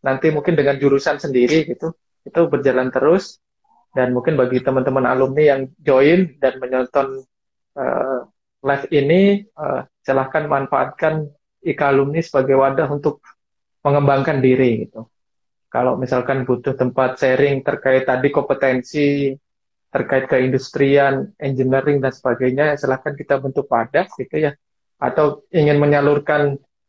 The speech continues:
eh, rezeki, menyalurkan ilmunya, berbagi ke teman-teman mahasiswa, ya kita fasilitasin. Jadi kita saling kolaborasi dan sinergi saja, gitu.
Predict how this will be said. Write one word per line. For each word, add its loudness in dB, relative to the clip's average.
eh, 0
rezeki, 0
menyalurkan -2
ilmunya, 2
berbagi 0
ke 4
teman-teman -4
mahasiswa, 0
ya -2
kita 0
fasilitasin. 0
Jadi 2
kita 0
saling -2
kolaborasi 0
dan -2
sinergi -2
saja, -4
gitu. -12